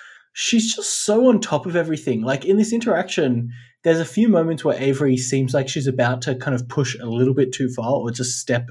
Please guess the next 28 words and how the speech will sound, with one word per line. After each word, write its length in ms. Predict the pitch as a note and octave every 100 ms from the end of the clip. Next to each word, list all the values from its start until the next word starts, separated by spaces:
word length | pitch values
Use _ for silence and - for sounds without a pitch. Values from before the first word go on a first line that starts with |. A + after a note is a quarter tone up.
| -
a 80 |
toe 320 | B2 C3 A#2+ A#2+
slightly 400 | A#2+ B2 A#2 A2+
over 120 | A2
the 80 | A2
line. 300 | G#2 A2+ C#3
And 500 | F#3+ - - _ D#3
Lucy's 280 | D#3 A3 C#3
right 220 | C3 B2+
there 120 | C#3
to 80 | B2+
be 100 | B2+
like, 240 | A2+ A2+ A2+
"No, 180 | B3+ F4
no, 200 | D#4+ D#4 D#4 _ _ -
s-, 340 | - - - C4+
you 140 | G#3 F3
know, 180 | D#3+ F#3+ -
cut 240 | G#3 G#3+
that 180 | F3+ D#3+
line 180 | D#3+ D3+
of 60 |
questioning 480 | E3 D3+ - C3 A#2+
out," 160 | A#2+ A#2+
or 40 |
whatever. 460 | A2+ A#2 A#2 A#2+ - - _ -
She's 160 | A#3+
great. 360 | A3 A#3+ D#4 -